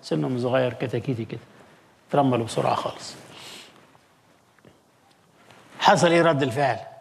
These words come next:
هما الاتنين زي بعض بالظبط، بالظبط الاتنين زي بعض دلوقتي، لسه ما حصلش الفرق. ده عدد إيه؟ نفس كمالة العدد، عدد تسعة.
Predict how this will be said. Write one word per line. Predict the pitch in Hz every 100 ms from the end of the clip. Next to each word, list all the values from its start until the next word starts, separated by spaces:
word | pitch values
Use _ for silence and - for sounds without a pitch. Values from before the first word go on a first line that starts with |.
| - _ _ _ -
هما | 160
الاتنين | 160 156 147
زي | 139
بعض | 139 113
بالظبط، | 113 110 131 - - -
بالظبط | 139 117 165 170
الاتنين | 127 151
زي | 127
بعض | 127 110
دلوقتي، | 107 117 -
لسه | 151 -
ما | 127
حصلش | - 165 135
الفرق. | 131 - 123 - - - - - - - _ _ _ _ _ _ _ _ _ _ _ _ _ _ _
ده | 151 127
عدد | 147 139
إيه؟ | 151 151 147 - - _ _ _ _ _
نفس | 170 - 143
كمالة | 147 160 135
العدد، | 127 127 110 - - _ _ _ _ _ _ _ -
عدد | 135 127
تسعة. | - 139 -